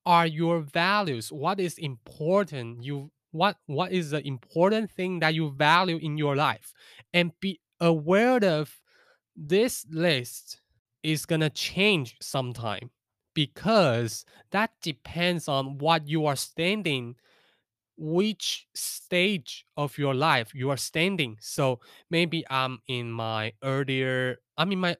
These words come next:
earlier twenties. So maybe I want to focus on my business. I want to focus on my school. But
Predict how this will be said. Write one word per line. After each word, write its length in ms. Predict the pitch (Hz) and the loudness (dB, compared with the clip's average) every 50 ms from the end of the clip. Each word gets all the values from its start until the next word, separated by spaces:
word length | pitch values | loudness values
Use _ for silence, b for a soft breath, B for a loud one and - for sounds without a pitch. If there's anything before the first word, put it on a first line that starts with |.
| - | -2
earlier 400 | 160 165 170 165 160 160 156 156 | 0 0 2 2 2 0 0 0
twenties. 800 | 147 - - - 180 202 220 226 196 175 127 113 113 110 - - b b b | -2 -6 -4 -2 0 0 0 0 -2 -4 -4 -4 -6 -8 -10 -12 b b b
So 280 | - - - 160 143 139 | -12 -6 -2 0 0 0
maybe 380 | 127 135 156 165 151 156 143 127 | 2 0 0 0 0 -2 -2 0
I 140 | 127 135 131 | 2 2 2
want 300 | 135 131 135 139 135 - | 2 2 0 0 0 -4
to 100 | 139 120 | -8 -6
focus 400 | - 139 139 131 147 127 - 127 | -4 -4 -4 -4 -4 -6 -4 -4
on 100 | 123 123 | -2 0
my 120 | 120 117 | 0 0
business. 640 | 117 117 - 156 185 208 170 170 135 117 107 - - - | -2 0 0 0 2 2 0 -2 -4 -4 -4 -6 -4 -4
I 80 | 120 | -4
want 260 | 123 131 131 139 143 - | -2 0 -2 -2 -2 -2
to 100 | 143 120 | -4 -2
focus 340 | - 143 139 - 143 - - | -2 -2 -2 -2 -6 -6 -4
on 380 | 131 127 123 120 123 123 123 - | -4 -2 -2 -4 -4 -8 -8 -2
my 220 | 127 123 120 120 117 b b b b | 0 0 0 0 -4 b b b b
school. 680 | - - - - - - 240 262 269 214 147 113 - _ | -6 -6 -6 -6 -2 0 4 6 6 6 6 4 2 _
But 260 | - 139 131 127 B | 0 0 0 0 B